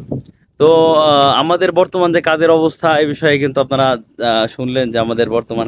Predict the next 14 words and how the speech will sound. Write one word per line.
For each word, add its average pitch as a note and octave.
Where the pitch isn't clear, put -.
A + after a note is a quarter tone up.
কাজ F#2+
কেমন। A2
আহ, -
এবং C3+
এখানে D3
কিন্তু D3+
দেখতেই D3
পাচ্ছেন C#3+
যে C3+
আমাদের C3
শরিকার C3+
কিন্তু, C3
আহ, -
এখানে B2+